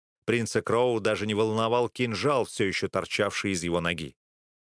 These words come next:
Рабыня нахмурилась, присела на корточки на каменном резном ограждении. Жемчужины усеивали её плечи и спину. Почему он не чувствует боли? Неужели?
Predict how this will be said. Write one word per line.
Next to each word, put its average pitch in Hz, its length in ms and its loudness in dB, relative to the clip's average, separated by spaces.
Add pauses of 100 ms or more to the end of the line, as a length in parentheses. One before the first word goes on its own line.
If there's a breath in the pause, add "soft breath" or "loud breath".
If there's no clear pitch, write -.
(140)
Рабыня 110 380 0
нахмурилась, 98 840 -4
присела 120 440 2
на 110 120 0
корточки 135 560 -2
на 110 140 0
каменном 95 420 0
резном 95 380 0
ограждении. 82 760 -4 (200)
Жемчужины 127 580 0
усеивали 110 580 0
её 90 160 2
плечи 95 420 -2
и - 20 -2
спину. 87 520 -6 (400)
Почему 92 400 0
он 101 100 0
не 107 100 -2
чувствует 110 440 -2
боли? 110 480 -2 (360)
Неужели? 92 840 -2